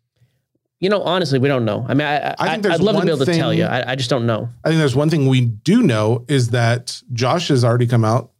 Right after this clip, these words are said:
Speaker 2: Josh Luber came out talking about this as a specific issue. I would be very surprised to see that that issue is not dr-, addressed if he's already talking about it as an issue. So, uh, what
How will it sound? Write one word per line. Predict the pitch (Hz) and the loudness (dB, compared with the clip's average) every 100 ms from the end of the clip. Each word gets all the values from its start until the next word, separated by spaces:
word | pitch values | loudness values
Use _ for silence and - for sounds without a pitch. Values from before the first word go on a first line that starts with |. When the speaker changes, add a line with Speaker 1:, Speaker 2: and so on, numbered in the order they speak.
| _ _ 117 | _ _ -4
Speaker 2:
Josh | 117 123 | -2 0
Luber | 120 120 120 | 0 0 0
came | 110 | 0
out | 110 - - | 0 -2 -2
talking | 151 196 131 | -2 0 0
about | 120 117 120 117 | 2 2 0 -2
this | 123 120 | -2 -2
as | 123 131 | -2 0
a | 117 | 0
specific | 117 117 117 104 | 0 -2 -2 -2
issue. | 110 - 101 110 - - - | -2 -2 -6 -8 -18 -20 -8
I | 131 147 | -4 0
would | 165 143 | 0 2
be | |
very | 131 135 143 | 0 2 0
surprised | 131 120 131 127 127 123 | -2 -4 0 0 0 -2
to | 117 | -6
see | - 127 117 110 117 _ - | -4 0 0 0 -6 _ -6
that | 120 120 | -4 -2
that | 123 123 | -2 0
issue | 123 123 113 | 0 2 0
is | 110 | 0
not | 110 107 | -2 0
dr-, | 110 120 120 | -2 -2 -2
addressed | 117 104 156 165 127 - | -4 0 0 0 -4 -4
if | 123 | -2
he's | 120 - | 0 0
already | 131 127 120 | 0 2 0
talking | 117 110 113 | 0 -2 -2
about | 104 107 | -2 -2
it | 107 - _ _ - | -2 -6 _ _ -6
as | 127 113 | -2 -2
an | 107 | -2
issue. | 95 - 101 | -6 -8 -8
So, | 113 143 127 117 - _ _ _ _ | -6 -2 0 -2 -4 _ _ _ _
uh, | 170 175 156 - | 0 0 -2 -2
what | 170 139 165 175 | -2 0 0 -2